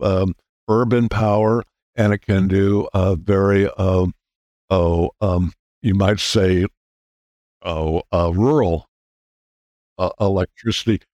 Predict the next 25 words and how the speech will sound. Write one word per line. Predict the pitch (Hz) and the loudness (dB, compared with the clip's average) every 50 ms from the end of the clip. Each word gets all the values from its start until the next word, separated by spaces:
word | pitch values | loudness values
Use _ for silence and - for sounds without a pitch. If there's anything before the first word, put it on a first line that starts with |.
| _ _ - | _ _ -2
And | 160 139 143 147 147 | 0 0 2 2 2
it | 135 139 131 - | 2 0 -2 -2
can | - 156 151 131 123 | -2 -2 0 0 0
provide | - 117 120 107 90 - 123 123 139 156 147 139 117 - - _ | -2 -2 -4 -2 -2 0 0 2 2 2 2 0 -2 -4 -8 _
so | - - - 147 139 | -6 -2 0 0 2
many | 151 156 143 123 123 123 107 | 2 2 2 2 2 2 0
different, | 90 87 123 110 - - 107 104 110 - - | 0 0 -2 -2 0 0 -2 -2 -2 -2 -2
uh, | 104 101 95 98 | -2 0 0 0
services. | 90 - - - 117 131 151 156 127 117 - - 92 82 82 82 - - - _ _ _ _ _ _ _ _ _ - | -2 -2 -2 -2 -2 0 0 -2 -2 -2 -2 -2 -2 -2 -2 -4 -6 -10 -12 _ _ _ _ _ _ _ _ _ -4
Uh, | 95 95 92 | -2 0 0
like, | 90 98 98 90 92 - - | 2 2 2 0 0 -2 -2
it | 113 101 - | -4 -4 -4
can | - 101 90 82 | -2 -2 -2 0
provide | - 98 92 80 - 107 98 95 98 95 | 0 -2 -2 -2 0 0 0 2 2 2
a | 101 107 95 92 90 | 2 2 2 0 2
light | 90 92 92 95 95 101 120 - - _ | 2 2 2 2 2 0 0 -2 -6 _
in | - 92 90 | -4 -2 0
an | 87 92 | 0 0
operating | 85 85 104 - - 98 101 101 98 98 104 107 101 | 0 0 -2 -2 -2 -2 0 0 0 0 0 0 2
room. | 95 104 101 107 117 127 131 - _ _ _ _ _ _ _ _ | 2 2 2 2 0 0 -2 -4 _ _ _ _ _ _ _ _
Uh, | - 95 92 95 - _ - - - - _ _ _ _ _ _ - | -4 -2 -2 -2 -4 _ -14 -20 -20 -20 _ _ _ _ _ _ -2
I | 113 | 0
don't | 123 170 170 | 2 2 2
know | 135 127 120 | 2 2 0
if, | 110 - | -2 -4